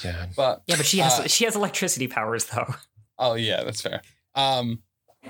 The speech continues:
Speaker 2: so Huey gives this kind of monologue during that thing about how he's gonna stand on his own two feet, and it sounds like he's gonna leave Butcher. We shoot right over to Butcher,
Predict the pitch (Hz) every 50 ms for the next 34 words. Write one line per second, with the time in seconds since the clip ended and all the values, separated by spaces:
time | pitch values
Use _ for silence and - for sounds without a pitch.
0 | 139 - _ _ - - 190 175 170 170 165 165 165 160 160 160 156 - - -
1 | _ _ _ _ _ - 131 - 214 208 202 180 - - _ _ _ _ _ _
2 | _ _ _ _ _ _ _ - 156 143 123 131 131 - - - 131 120 117 113
3 | 113 113 117 117 113 113 113 113 110 101 117 110 110 110 110 110 92 - - 117
4 | 110 107 107 107 104 110 104 107 117 117 110 107 107 107 110 107 107 - - 107
5 | 107 107 107 107 110 104 104 101 104 107 - 110 107 107 - - - 98 101 101
6 | 101 - - - - 104 104 101 101 104 - - - - - 113 120 113 113 110
7 | 110 107 107 110 107 104 104 107 104 101 104 107 110 120 - - 95 - - _
8 | _ _ _ _ _ _ _ _ _ 98 101 104 - - - 127 - - - _
9 | _ 117 117 117 113 120 127 127 113 117 120 107 127 190 214 - - 120 131 147